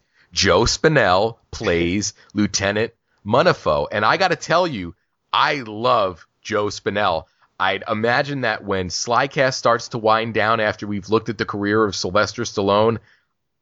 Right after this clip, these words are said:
I really think that Spinell cast, um, is, is the road I wanna go down. Uh,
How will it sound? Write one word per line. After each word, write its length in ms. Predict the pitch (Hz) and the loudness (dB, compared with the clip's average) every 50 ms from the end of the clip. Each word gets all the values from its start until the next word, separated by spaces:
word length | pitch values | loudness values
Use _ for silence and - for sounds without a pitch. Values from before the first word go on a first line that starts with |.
| _ _ _ - | _ _ _ 0
I 200 | - 104 113 139 | 2 2 2 2
really 480 | 135 117 117 117 120 127 123 120 110 | 0 -2 -4 -2 -2 -2 -2 -2 -6
think 360 | - - - 117 113 110 - | -6 -4 -2 -2 -2 -2 -2
that 220 | - 101 92 101 - | -2 0 0 0 -2
Spinell 560 | - - - - 98 95 95 98 107 113 107 | -6 -8 -4 -4 -2 0 2 2 0 0 -2
cast, 500 | - - 92 82 80 87 87 - - _ _ _ _ _ _ _ - | -4 -2 -2 0 0 -2 -4 -6 -10 _ _ _ _ _ _ _ -2
um, 300 | 98 92 90 90 87 87 - | 0 0 2 0 0 -4 -6
is, 320 | - 95 92 87 - - | -4 -4 -2 0 -2 -2
is 220 | - 95 90 85 - | -2 -4 -8 -8 -10
the 140 | - 90 90 | -10 -4 0
road 260 | 110 110 113 120 117 | 4 4 6 6 6
I 140 | 98 107 113 | 4 2 0
wanna 260 | 101 104 104 95 98 | -2 -2 -2 -2 -2
go 220 | 90 92 90 92 | -2 -2 -2 -2
down. 380 | 92 87 87 85 78 76 90 85 | 0 0 0 0 0 -2 -4 -4
Uh, 360 | 85 85 85 85 85 85 85 | -2 -2 0 0 0 -2 -4